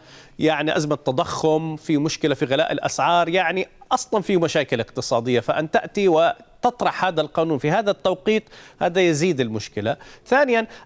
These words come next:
ألا يوجد هناك قطاعات مستثنية؟ لأنه بنعرف إحنا عادة يعني ليس الكل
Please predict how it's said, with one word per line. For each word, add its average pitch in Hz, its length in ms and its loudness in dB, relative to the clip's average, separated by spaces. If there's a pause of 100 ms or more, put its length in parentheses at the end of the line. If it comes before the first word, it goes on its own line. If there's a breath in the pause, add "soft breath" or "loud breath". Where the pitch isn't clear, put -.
ألا 220 160 2
يوجد 269 320 2
هناك 240 180 2
قطاعات 185 500 -2
مستثنية؟ 185 640 0
لأنه 190 240 0
بنعرف 220 400 0
إحنا 139 200 -2
عادة 165 540 0
يعني 151 280 -2
ليس 226 220 0
الكل 185 440 0